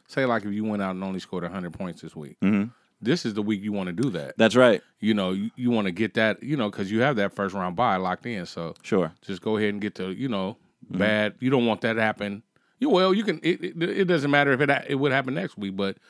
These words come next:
Speaker 1: you
Speaker 2: Mm-hmm.
Speaker 1: wanna get it out the way. The
Speaker 2: Yeah.
Speaker 1: low scoring.
Speaker 2: Yeah, most
Speaker 1: So you
Speaker 2: definitely.
Speaker 1: wanna come back and bank somebody over the head when you, you know, get into your first round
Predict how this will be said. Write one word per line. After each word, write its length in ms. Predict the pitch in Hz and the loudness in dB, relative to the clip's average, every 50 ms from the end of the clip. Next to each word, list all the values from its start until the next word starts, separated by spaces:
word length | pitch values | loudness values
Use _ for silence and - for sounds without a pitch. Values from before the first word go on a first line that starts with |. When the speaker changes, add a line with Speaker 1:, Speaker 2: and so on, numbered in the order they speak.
| _ _ _ | _ _ _
Speaker 1:
you 60 | 113 | 2
Speaker 2:
Mm-hmm. 80 | - 185 | 4 4
Speaker 1:
wanna 140 | 165 139 127 | 4 4 4
get 120 | 131 139 | 4 2
it 80 | 131 123 | 4 4
out 140 | 120 104 98 | 2 2 0
the 80 | 110 | -2
way. 220 | 107 110 98 87 82 - _ - - - - _ | -4 -4 -4 -6 -8 -14 _ -20 -20 -20 -4 _
The 100 | 127 123 | 6 8
Speaker 2:
Yeah. 120 | 123 127 | 10 10
Speaker 1:
low 100 | 139 143 | 10 8
scoring. 560 | 139 - - - 135 123 113 98 - - - _ _ _ | 6 4 0 -2 -2 -2 -2 -4 -6 -10 -14 _ _ _
Speaker 2:
Yeah, 260 | 135 139 123 101 92 98 110 | 6 6 6 6 4 2 2
most 180 | 120 127 127 | 2 4 6
Speaker 1:
So 60 | 123 123 | 6 6
you 60 | 120 117 | 6 6
Speaker 2:
definitely. 160 | 117 - 127 127 | 6 6 4 4
Speaker 1:
wanna 160 | 113 110 107 | 4 2 0
come 180 | - 123 110 | -2 -4 0
back 180 | 104 107 101 - | 0 0 0 0
and 160 | 101 95 87 | -4 -4 -2
bank 220 | 110 110 107 95 - | -2 -2 -2 -2 -6
somebody 320 | - 104 104 98 98 98 | -6 -4 -2 0 0 0
over 140 | 95 95 90 | -2 -2 -4
the 60 | 87 | -4
head 240 | 95 117 120 104 95 | -2 0 0 0 -2
when 200 | 87 87 90 95 | -2 -4 -8 -8
you, 120 | 98 101 101 | -8 -8 -8
you 160 | 101 101 107 | -6 -6 -6
know, 160 | 98 92 90 | -6 -6 -6
get 160 | 95 95 92 95 | -6 -8 -8 -8
into 200 | 95 95 95 95 | -10 -10 -8 -8
your 140 | 92 92 | -8 -8
first 320 | 87 - - 98 104 98 95 | -8 -10 -8 -8 -8 -8 -8
round 320 | 101 113 123 92 - 143 | -8 -8 -8 -8 -10 -12